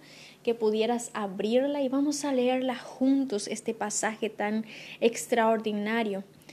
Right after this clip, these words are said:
Y también para que tú puedas corroborar todo lo que estoy diciendo, que está basado en la palabra de Dios. Y dice así:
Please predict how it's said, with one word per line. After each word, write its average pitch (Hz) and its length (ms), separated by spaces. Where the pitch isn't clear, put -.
Y 226 80
también 220 340
para 226 200
que 226 140
tú 240 200
puedas 240 400
corroborar 226 720
todo 226 240
lo 233 140
que 226 80
estoy 226 240
diciendo, 240 720
que 214 200
está 220 260
basado 233 720
en 220 220
la 214 80
palabra 202 560
de 202 160
Dios. - 420
Y 240 140
dice 262 280
así: 233 320